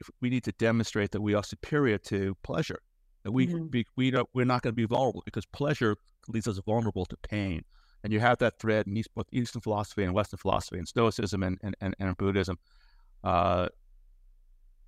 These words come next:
Speaker 1: I don't, I, I, I, I think it's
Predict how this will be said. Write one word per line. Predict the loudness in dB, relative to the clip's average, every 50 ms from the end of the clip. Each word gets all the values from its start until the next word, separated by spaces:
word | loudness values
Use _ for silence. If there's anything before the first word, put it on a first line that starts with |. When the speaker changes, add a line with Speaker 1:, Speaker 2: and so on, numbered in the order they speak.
| -20 _ _ 0
Speaker 1:
I | 2 4 4
don't, | 4 4 2 0
I, | -4 -6 -6 -8 -14 _ _ -8
I, | -6 -6 -6 -4 -2 0
I, | 0 0 0 -2 -2 0
I | 2 2 0 0 -2
think | -2 -2 -4
it's | -6 -16 -16 -16 -18